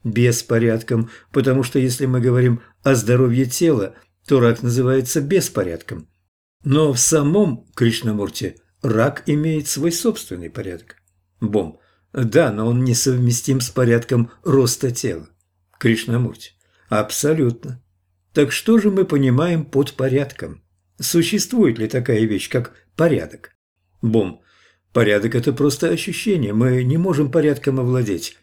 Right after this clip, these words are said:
Нараян. Я думаю, что чаще всего мы имеем дело с порядком в какой-то определенной структуре или сфере.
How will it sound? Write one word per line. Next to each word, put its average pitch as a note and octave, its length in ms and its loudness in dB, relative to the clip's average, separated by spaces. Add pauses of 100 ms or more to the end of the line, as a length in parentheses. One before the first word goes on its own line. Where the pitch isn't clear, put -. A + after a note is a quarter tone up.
(400)
Нараян. G#2+ 580 0 (460)
Я F3 220 2
думаю, G#2+ 320 2
что A2+ 200 -4
чаще G#2+ 400 -2
всего F3+ 460 -2 (180)
мы C#3+ 260 2
имеем D#3 320 0
дело D3 260 2
с - 100 -4
порядком C#3+ 500 -2
в B2 60 -6
какой-то D#3+ 540 0 (200)
определенной C3+ 760 2
структуре D#3 640 -2
или E3+ 480 0
сфере. G2 600 -6